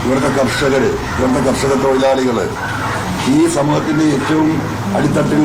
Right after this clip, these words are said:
പ്രവർത്തിക്കുന്ന ചുമട്ട് തൊഴിലാളികള്, ഓട്ടോറിക്ഷ ഓടിക്കുന്നവര്, തെരുവോര കച്ചവടക്കാര്, ഈ തുടങ്ങിയിട്ടുള്ള സമൂഹത്തിന്റെ ഏറ്റവും പ്രയാസപ്പെടുന്ന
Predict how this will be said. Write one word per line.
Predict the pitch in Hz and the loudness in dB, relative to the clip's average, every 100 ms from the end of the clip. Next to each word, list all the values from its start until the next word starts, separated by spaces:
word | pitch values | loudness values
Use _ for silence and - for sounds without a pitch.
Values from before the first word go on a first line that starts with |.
| 120 | 2
പ്രവർത്തിക്കുന്ന | 139 139 131 139 135 139 139 139 131 110 | 2 2 2 0 0 0 2 2 0 -2
ചുമട്ട് | 127 135 143 139 | 0 2 2 2
തൊഴിലാളികള്, | 139 139 135 135 123 90 - - - - 110 | 2 2 2 2 0 -2 -4 -8 -6 -4 -2
ഓട്ടോറിക്ഷ | 123 127 143 131 143 | 0 2 0 2 2
ഓടിക്കുന്നവര്, | 135 131 135 139 131 110 - - - - - - | 0 0 0 2 2 0 -2 -6 -6 -6 -6 -2
തെരുവോര | 127 135 147 151 151 | 0 2 2 2 0
കച്ചവടക്കാര്, | 151 - 139 139 131 139 120 90 - - - 143 - - - - - 160 | -2 -2 0 0 2 2 2 -4 -8 -6 -6 -6 -8 -8 -8 -6 0 2
ഈ | 226 233 | 2 2
തുടങ്ങിയിട്ടുള്ള | 190 185 190 202 202 196 180 180 180 | 2 2 2 2 2 2 2 2 2
സമൂഹത്തിന്റെ | 160 165 170 165 170 180 156 | 0 0 -2 0 0 2 2
ഏറ്റവും | - - 185 185 185 | -2 -2 2 2 2
പ്രയാസപ്പെടുന്ന | 170 156 160 156 180 170 165 165 | 0 2 2 0 -2 0 0 0